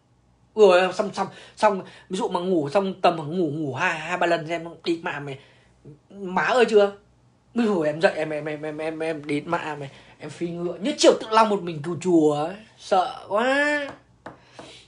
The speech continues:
Có đúng không? Bập, địt mẹ mày bập má ơi luôn. Thôi đừng, thế nên là đừng nói là không dâm, đừng nói không dâm. Cái,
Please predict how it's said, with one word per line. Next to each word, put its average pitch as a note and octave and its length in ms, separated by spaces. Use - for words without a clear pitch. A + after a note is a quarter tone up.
Có C4+ 100
đúng C4 160
không? C#4 360
Bập, A3 260
địt A#3+ 240
mẹ A3+ 140
mày G#3+ 120
bập G#3+ 240
má A3 240
ơi D4+ 240
luôn. B3+ 360
Thôi G3+ 160
đừng, F3+ 260
thế F#3+ 140
nên A3+ 220
là F3 180
đừng E3+ 200
nói D#3 180
là F#3 60
không F#3+ 180
dâm, G3 400
đừng E3 160
nói D3 120
không F#3+ 140
dâm. F3 380
Cái, D#3+ 200